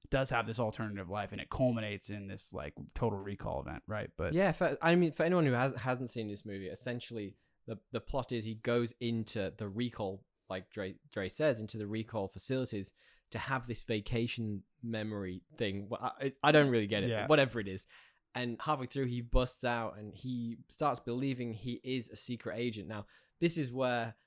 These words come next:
Speaker 2: there's a very clear line in the sand whereby you're not sure what you're, which part you're seeing is reality and which part is dream. And he believes he's a secret agent and he has to go on this mission. He goes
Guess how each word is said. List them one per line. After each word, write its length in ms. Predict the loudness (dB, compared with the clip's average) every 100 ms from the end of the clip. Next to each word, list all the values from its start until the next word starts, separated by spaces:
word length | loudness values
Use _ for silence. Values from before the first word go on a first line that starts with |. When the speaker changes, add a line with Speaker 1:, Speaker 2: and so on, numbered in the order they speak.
| -12
Speaker 2:
there's 140 | -8
a 40 | 0
very 180 | 2 2
clear 340 | -2 2 4
line 240 | 4 4
in 60 | 2
the 80 | 0
sand 400 | 2 2 2 0
whereby 300 | 0 0 0
you're 140 | 0
not 200 | -2 -4
sure 380 | -4 -2 -2 -4
what 200 | -4 -4 -4
you're, 140 | -8 -10 -10
which 420 | -6 0 0 6
part 200 | 6 6
you're 80 | 0
seeing 220 | -4 -4
is 120 | -4
reality 360 | -4 -4 -6 -6
and 120 | -6
which 160 | -8 -8
part 200 | -8 -8
is 80 | -4
dream. 400 | -2 0 -2 -6 _ -20 _ -12
And 160 | -10 -6
he 140 | -4
believes 540 | -2 0 2 0 0
he's 160 | -2 -2
a 60 | -4
secret 320 | -4 -2 0
agent 240 | 0 -2
and 80 | -6
he 40 | -6
has 100 | -8
to 80 |
go 180 | -6 -4
on 80 | -4
this 160 | -6 -6
mission. 380 | -4 -4 -8
He 80 | -10
goes 260 | -6 -8